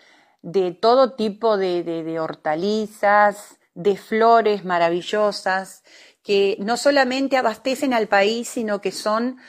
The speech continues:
los primeros exportadores mundiales de un montón de productos de esa tierra que han logrado, eh, plantar y, y lo, y, y recoger, digamos, esos plantíos con mucho éxito.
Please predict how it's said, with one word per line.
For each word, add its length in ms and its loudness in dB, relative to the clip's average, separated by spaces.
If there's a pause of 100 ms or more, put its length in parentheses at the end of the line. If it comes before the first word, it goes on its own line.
(140)
los 180 -4
primeros 460 -2
exportadores 960 2
mundiales 760 2
de 180 -4
un 200 -6
montón 640 -2
de 120 -2
productos 880 -2 (380)
de 300 2
esa 340 0
tierra 800 2 (320)
que 140 -2
han 200 0
logrado, 720 2 (420)
eh, 160 -4
plantar 920 2 (220)
y, 640 -6 (340)
y 140 -6
lo, 220 -4
y, 180 -8 (220)
y 320 -10
recoger, 720 2
digamos, 580 0 (520)
esos 340 -4
plantíos 720 0
con 260 -4
mucho 460 -4
éxito. 680 -10